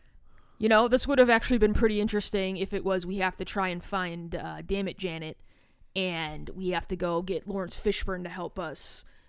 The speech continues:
But then maybe we do have the F B I, like, kind of on our tail because Scott's supposed to be at home,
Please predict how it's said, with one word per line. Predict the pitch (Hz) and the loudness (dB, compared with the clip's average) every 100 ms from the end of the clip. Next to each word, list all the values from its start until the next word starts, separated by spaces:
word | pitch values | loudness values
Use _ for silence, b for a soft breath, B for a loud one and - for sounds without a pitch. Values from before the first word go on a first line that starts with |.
| - - | -20 -4
But | 220 | 0
then | 226 214 | 0 2
maybe | 214 202 | 2 2
we | 196 | -2
do | 196 233 | 0 6
have | 208 185 | 6 6
the | 202 | 4
F | 190 - | 4 4
B | 202 | 4
I, | 190 185 180 180 180 180 | 4 6 4 2 0 0
like, | 180 175 | -2 -4
kind | 202 180 | -4 -4
of | 180 | -4
on | 180 | -4
our | 170 | -4
tail | 170 196 185 175 175 175 | -4 -2 0 0 -2 -2
because | 170 170 190 165 - | -4 -6 -6 -6 -6
Scott's | - 208 185 - | -2 0 0 0
supposed | 208 190 - | 0 0 -2
to | |
be | 180 | -6
at | 165 | -4
home, | - 247 233 220 214 214 | 2 4 4 2 0 0